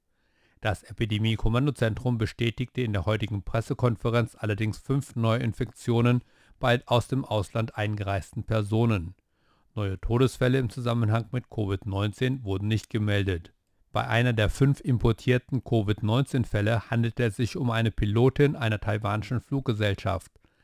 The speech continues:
Nach Angaben des Kommandozentrums und des Gesundheitsministeriums der Stadt Taipeh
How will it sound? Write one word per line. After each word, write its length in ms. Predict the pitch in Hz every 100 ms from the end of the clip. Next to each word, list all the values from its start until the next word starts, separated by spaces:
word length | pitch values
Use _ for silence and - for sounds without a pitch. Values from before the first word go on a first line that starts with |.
| _ _
Nach 140 | - 95
Angaben 420 | 120 113 107 110
des 140 | 101
Kommandozentrums 960 | - 110 117 135 - 123 127 156 151 143
und 200 | 139 107
des 140 | 95 -
Gesundheitsministeriums 1200 | 107 113 113 120 - 117 104 - 117 113 120 -
der 120 | 101
Stadt 300 | - 101 -
Taipeh 560 | - 101 - 117 131